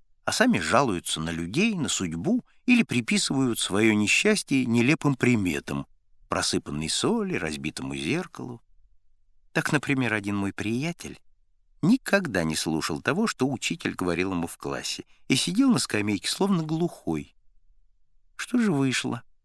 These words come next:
Он вырос дурак дураком. За что не примется, ничто ему не удаётся. Умные люди об нём жалеют, хитрые его обманывают — а он, видите ли, жалуется на судьбу, что будто бы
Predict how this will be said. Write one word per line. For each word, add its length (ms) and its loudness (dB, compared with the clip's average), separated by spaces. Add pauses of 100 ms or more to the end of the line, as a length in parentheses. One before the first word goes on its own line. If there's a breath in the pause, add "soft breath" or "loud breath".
(320)
Он 160 4
вырос 260 4
дурак 440 2
дураком. 600 0 (840)
За 160 4
что 180 4
не 140 6
примется, 600 -2 (280)
ничто 320 4
ему 240 2
не 100 0
удаётся. 720 -4 (540)
Умные 400 6
люди 440 -4
об 200 -2
нём 200 -2
жалеют, 560 0 (380)
хитрые 500 2
его 340 0
обманывают — 800 0 (600)
а 120 6
он, 180 6
видите 400 4
ли, 140 4
жалуется 680 6
на 120 2
судьбу, 640 0
что 220 0
будто 320 -2
бы 160 0